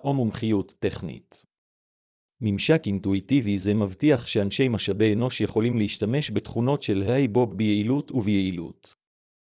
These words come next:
אבטחה ותאימות משופרים. הייבוב נותן עדיפות להבטחת נתונים ותאימות. הפלטפורמה מבטיחה שנתוני משאבי אנוש רגישים מוגנים באמצעות אמצעי אבטחה חזקים ועמידה בתקנות הגנת הנתונים הרלוונטיות.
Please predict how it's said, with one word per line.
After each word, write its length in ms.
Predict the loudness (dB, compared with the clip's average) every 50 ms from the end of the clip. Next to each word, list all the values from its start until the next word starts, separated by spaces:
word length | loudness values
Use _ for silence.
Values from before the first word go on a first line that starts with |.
| _ _ _ _ _ _ _ _ _ -4
אבטחה 480 | -4 -4 -2 -4 -4 0 4 4 4 4
ותאימות 520 | 4 2 2 0 0 2 2 0 0 -2
משופרים. 720 | -2 -2 -2 -2 -4 -2 -2 -2 -2 -2 -6 -8 -10 -14 -18 _ _ _ _ _ _ _ _ _ _ _ _ _ _ _ _ _ _ _ -2
הייבוב 440 | 2 4 4 4 6 4 4 4 4
נותן 360 | 0 -2 0 2 2 4 4
עדיפות 500 | 2 0 -2 -2 -2 0 0 0 0 0
להבטחת 640 | 2 2 2 2 0 -4 -2 0 0 0 0 0
נתונים 440 | -2 -4 -2 0 0 2 2 2 2
ותאימות. 640 | 0 -2 -2 0 0 0 -2 -4 -8 -12 _ _ -20 _ _ _ _ _ _ _ _ _ _ _ _ _ _ _ _ _ _ _
הפלטפורמה 720 | -10 -6 -2 0 0 0 -2 -2 0 2 2 4 4 2 2
מבטיחה 560 | 2 0 -2 -4 -6 -8 -4 0 2 2 2
שנתוני 520 | 2 0 -2 -4 -2 -2 -2 0 0 2 2
משאבי 500 | 0 0 0 0 0 2 4 4 4 4
אנוש 280 | 2 0 -2 -2 -2
רגישים 420 | -2 -2 -2 -2 -4 -2 -2 0 0
מוגנים 500 | 0 0 0 0 0 0 0 0 0 2
באמצעות 520 | 2 2 2 2 2 2 2 2 2 0
אמצעי 440 | -2 -2 0 0 2 4 4 4 4
אבטחה 380 | 2 0 -2 -2 0 0 0
חזקים 520 | 0 0 -2 -2 -2 -4 -4 -4 -4 -2 -2
ועמידה 420 | -2 -2 -2 -2 0 2 2 2 4
בתקנות 580 | 2 0 -2 -2 -2 -2 0 0 -2 -2 -2
הגנת 400 | 0 0 2 2 2 0 0 0
הנתונים 460 | -2 -2 -2 -2 -2 -2 -2 0 0
הרלוונטיות. 1040 | 0 0 0 0 0 2 2 2 0 0 -2 -6 -6 -6 -6 -8 -10 _ -20 -20 _